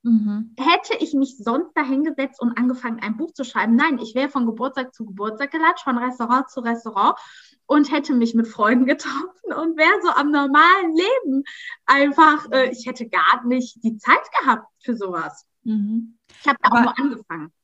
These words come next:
Speaker 1: Ja. Ähm, wie wär's dir denn gegangen jetzt in der Corona-Zeit, wo das alles weggefallen wäre? Ähm, also, ne, du hättest
Speaker 2: Muss
Speaker 1: ja nicht von Restaurant zu Restaurant ha-, tigern können oder abends
Speaker 2: Wo's
Speaker 1: um eins
Speaker 2: weggefallen ist.
Speaker 1: Genau, und, äh,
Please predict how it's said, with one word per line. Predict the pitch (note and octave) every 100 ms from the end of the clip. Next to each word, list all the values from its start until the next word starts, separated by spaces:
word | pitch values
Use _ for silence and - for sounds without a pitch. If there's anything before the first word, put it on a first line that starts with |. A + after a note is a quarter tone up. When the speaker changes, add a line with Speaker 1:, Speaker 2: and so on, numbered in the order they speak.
| _ -
Speaker 1:
Ja. | A#3 G#3 A3+ B3+ - _ _ _ - -
Ähm, | A#3 A3 A3 G3+
wie | B3 C#4+
wär's | C4+ C4
dir | B3
denn | A#3 A3
gegangen | G3+ B3+ G#4 C4+
jetzt | G3+ -
in | B3 C4+
der | C4
Corona-Zeit, | - A3+ A3+ C4+ C#4+ - C4+ C4+ A3+
wo | A#3+ A#3
das | A3 A3+
alles | A3 A3 G#3+ A3+
weggefallen | D4 D4+ C4+ - G3+ G3+ G3 A3+ -
wäre? | G#3 A#3+ A#3 G3 A#3 D4 _ _ _ _ _ _
Ähm, | A3+ A3 G#3+ G#3+ A3+ A3+
also, | G#3 G#3
ne, | G#3+ C#4+ D4 B3+ A#3
du | -
hättest | A#3 C4
Speaker 2:
Muss | D#4+
Speaker 1:
ja | A#3+
nicht | A3+ A3+
von | A3+
Restaurant | A3+ A#3+ B3+ A3 A3 A3+
zu | A3+
Restaurant | G#3+ A3+ G#3 G#3+ A3 A3+
ha-, | A3 - G3 _
tigern | A#3+ A3+ A3 A3+
können | A#3+ A#3 C#4
oder | B3 G#3+ G#3+ A3 A3+ - -
abends | G#3+ A3
Speaker 2:
Wo's | F4+
Speaker 1:
um |
eins | G#3 A3+
Speaker 2:
weggefallen | A3+ C4+ B3+ B3
ist. | B3 F4+ - - - _
Speaker 1:
Genau, | B3+ B3+ G#3 -
und, | A3+ A3 -
äh, | - -